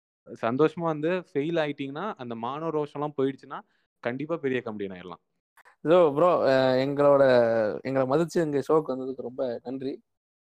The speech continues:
Speaker 2: அஹ், அதே மாதிரி, அஹ், இப்போ நீங்க இன்னைக்கு நிறைய விஷயங்கள், இப்ப நீங்க சொல்றதுல எனக்கு ஒரே ஒரு விஷயம் என்னன்னா, நீங்க லைட் அட்ஜஸ்ட்மெண்ட் பண்ணிட்டு இருந்தீங்க, ஒருத்தர்,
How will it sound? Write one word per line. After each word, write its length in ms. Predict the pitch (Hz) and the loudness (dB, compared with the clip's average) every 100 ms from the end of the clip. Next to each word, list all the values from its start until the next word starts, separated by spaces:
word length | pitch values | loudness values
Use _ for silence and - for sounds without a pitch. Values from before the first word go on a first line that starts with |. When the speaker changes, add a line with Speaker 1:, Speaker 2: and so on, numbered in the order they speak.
| _ _ - | _ _ -20
Speaker 2:
அஹ், 920 | 123 131 131 117 120 127 139 151 135 | -16 -14 -12 -12 -14 -16 -8 -6 -4
அதே 280 | 117 123 143 | -4 -2 -2
மாதிரி, 340 | 151 135 135 185 147 117 107 107 - _ _ _ _ _ - - - _ - | -2 -6 -4 -4 -2 -4 -6 -10 -14 _ _ _ _ _ -18 -18 -18 _ -10
அஹ், 480 | 139 117 110 107 | -8 -8 -8 -12
இப்போ 280 | - 139 135 127 117 113 113 101 87 90 | -10 -4 2 2 2 -2 -4 -6 -10 -10
நீங்க 280 | 131 147 139 | -8 -4 -4
இன்னைக்கு 640 | 143 170 180 175 - 156 147 135 127 123 120 117 - _ _ _ | -4 -4 -4 -6 -4 -2 0 0 -2 -2 -2 -4 -8 _ _ _
நிறைய 240 | - 156 180 | 0 4 4
விஷயங்கள், 400 | 180 220 214 180 | 4 4 4 4
இப்ப 260 | 160 143 | 4 2
நீங்க 240 | 131 156 151 | 2 0 0
சொல்றதுல 480 | 170 190 196 190 175 | 0 0 0 2 2
எனக்கு 240 | 151 135 | 2 2
ஒரே 240 | 147 160 | 4 6
ஒரு 180 | 190 160 | 6 4
விஷயம் 240 | 143 165 151 | 2 0 0
என்னன்னா, 340 | 135 135 180 | 0 -2 -4
நீங்க 340 | 151 143 135 | -4 -2 0
லைட் 440 | 123 156 226 208 190 | 2 4 2 2 2
அட்ஜஸ்ட்மெண்ட் 440 | 165 170 - 156 | 4 2 -2 -4
பண்ணிட்டு 300 | 147 156 151 | -2 -2 -4
இருந்தீங்க, 260 | 143 147 165 | -6 -2 0
ஒருத்தர், 640 | 147 139 135 123 120 | 0 0 -2 0 -2